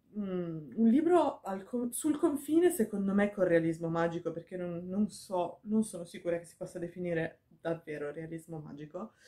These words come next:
ma la cosa più bella è che al contempo è estremamente umano, si parla di famiglia, si parla di relazioni, si parla di sentimenti,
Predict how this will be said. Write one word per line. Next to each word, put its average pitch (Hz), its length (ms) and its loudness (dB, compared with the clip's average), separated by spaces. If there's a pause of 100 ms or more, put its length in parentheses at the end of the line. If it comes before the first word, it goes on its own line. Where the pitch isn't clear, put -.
(760)
ma 240 320 8
la 208 100 2
cosa 240 180 2
più 254 120 -2
bella 220 680 6
è 180 220 -6
che 185 180 -2
al 202 240 2
contempo 214 520 4
è 180 60 2
estremamente 175 600 -2
umano, 160 380 0
si 160 140 -10
parla 170 260 -2
di 175 100 0
famiglia, 170 480 -2
si - 140 -10
parla 170 240 -4
di 175 100 -2
relazioni, 170 600 -2
si - 100 -14
parla 170 200 -4
di 160 100 -8
sentimenti, 160 920 -8